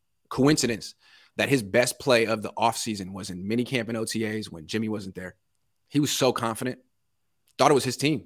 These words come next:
Little did he know that it was not. Jeffrey Ray, "Veterans windows that close if Jimmy can't win the Super Bowl."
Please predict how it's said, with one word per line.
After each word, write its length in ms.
Little 200
did 120
he 120
know 320
that 100
it 60
was 100
not. 200
Jeffrey 260
Ray, 200
"Veterans 360
windows 400
that 160
close 320
if 80
Jimmy 220
can't 220
win 120
the 60
Super 260
Bowl." 240